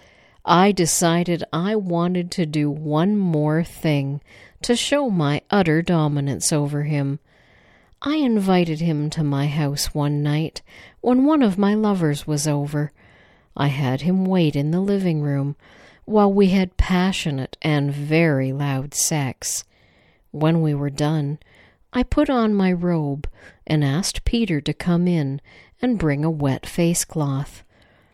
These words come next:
My lover was naked and still had cum and my juices on his cock.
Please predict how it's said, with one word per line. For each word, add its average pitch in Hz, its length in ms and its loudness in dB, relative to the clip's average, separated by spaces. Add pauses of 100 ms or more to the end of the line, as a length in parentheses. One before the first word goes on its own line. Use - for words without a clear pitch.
(200)
My 160 220 2
lover 165 460 2
was 175 260 0
naked 180 580 0 (380)
and 226 200 0
still 269 300 0
had 226 340 -2
cum 147 460 0 (320)
and 143 240 0
my 139 240 0
juices 190 640 -2
on 135 220 -2
his 175 180 -2
cock. 156 580 -4